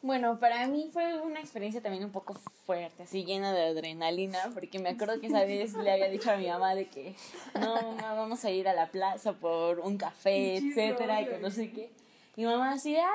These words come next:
Speaker 1: pues no se tardan, que no sé qué, etcétera", ¿no? Me acuerdo que ya estábamos ahí, y para empezar nos hicimos tontos como un rato porque dijimos como que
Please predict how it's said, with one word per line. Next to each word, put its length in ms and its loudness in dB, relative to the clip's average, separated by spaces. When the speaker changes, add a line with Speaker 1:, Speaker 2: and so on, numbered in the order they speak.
Speaker 1:
pues 120 -4
no 80 -6
se 140 -4
tardan, 560 2
que 80 -6
no 140 -6
sé 100 -14
qué, 280 -2
etcétera", 540 0
¿no? 280 -6
Me 140 -6
acuerdo 220 0
que 100 -4
ya 60 2
estábamos 380 -4
ahí, 420 -6
y 80 -4
para 140 4
empezar 220 2
nos 140 0
hicimos 380 -2
tontos 300 -2
como 220 2
un 100 0
rato 240 0
porque 200 -6
dijimos 300 -4
como 200 -6
que 280 -2